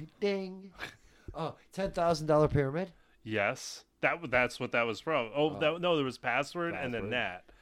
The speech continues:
Speaker 2: And then, uh, Card Sharks.
Speaker 1: Card, I remember Card, I was thinking Card
Speaker 2: I
Speaker 1: Sharks.
Speaker 2: love
Speaker 1: It's so,
Speaker 2: Card
Speaker 1: with
Speaker 2: Sharks.
Speaker 1: the giant cards. Or the tic-tac-toe game with the comedians.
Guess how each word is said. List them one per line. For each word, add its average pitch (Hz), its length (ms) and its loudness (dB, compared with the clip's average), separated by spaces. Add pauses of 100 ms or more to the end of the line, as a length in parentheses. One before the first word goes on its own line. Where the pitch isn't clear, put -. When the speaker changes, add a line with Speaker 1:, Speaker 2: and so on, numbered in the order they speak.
(560)
Speaker 2:
And 123 200 -2
then, 117 280 0
uh, 95 340 0 (520)
Card 120 280 2
Sharks. - 520 -2 (140)
Speaker 1:
Card, 78 320 -16
I 90 40 -8
remember 139 280 -6
Card, 92 160 -6
I 120 40 -4
was 131 100 -8
thinking 190 240 -4
Card 90 260 -8
Speaker 2:
I - 20 -20
Speaker 1:
Sharks. 190 200 -4
Speaker 2:
love 233 140 2
Speaker 1:
It's 240 100 -4
so, 127 80 2
Speaker 2:
Card 165 200 6
Speaker 1:
with - 40 -10
Speaker 2:
Sharks. 120 440 -2
Speaker 1:
the - 60 -10
giant 117 340 -10
cards. 90 500 -18 (720)
Or 139 80 -12
the 143 80 -8
tic-tac-toe 151 800 -8
game 165 380 -6
with 156 100 -14
the 127 100 -10
comedians. 143 840 -8